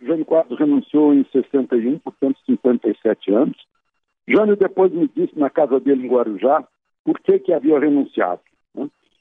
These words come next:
Ele, ele disse que resolveu governar com seus eleitores, ele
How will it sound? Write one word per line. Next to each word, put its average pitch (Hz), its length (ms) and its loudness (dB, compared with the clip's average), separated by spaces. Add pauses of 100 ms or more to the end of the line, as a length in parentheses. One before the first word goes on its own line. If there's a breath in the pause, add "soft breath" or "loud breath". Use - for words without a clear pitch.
(120)
Ele, 135 720 4
ele 135 160 0
disse - 340 -2
que - 360 -2
resolveu 135 800 0
governar 123 600 0
com - 200 -14
seus 123 260 -2
eleitores, 147 640 -2
ele 92 160 -6